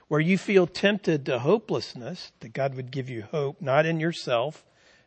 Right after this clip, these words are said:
uh, not in a political party or in a, a social program, but in actu-, actually in the Holy Spirit of God through the gospel and through his people, lame, clueless,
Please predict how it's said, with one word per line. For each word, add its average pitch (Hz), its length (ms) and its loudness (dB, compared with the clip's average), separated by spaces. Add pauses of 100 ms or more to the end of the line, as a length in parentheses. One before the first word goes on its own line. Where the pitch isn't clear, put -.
uh, 123 120 -4
not 135 240 4
in 156 120 4
a 147 60 0
political 165 540 4
party 127 480 -4
or 123 260 -4
in 120 140 -6
a, 120 480 -6
a 123 40 -12
social 175 440 -2
program, 120 680 -8 (520)
but 131 160 0
in 131 100 0
actu-, 160 420 4
actually 151 600 -2
in 143 100 -4
the 131 100 -2
Holy 147 360 0
Spirit 165 420 -4
of 135 140 -8
God 127 420 0
through 170 240 4
the 156 100 -2
gospel 127 760 -2 (280)
and 143 140 -8
through 160 200 8
his 160 180 4
people, 156 640 -4 (420)
lame, 143 440 0
clueless, 139 640 -2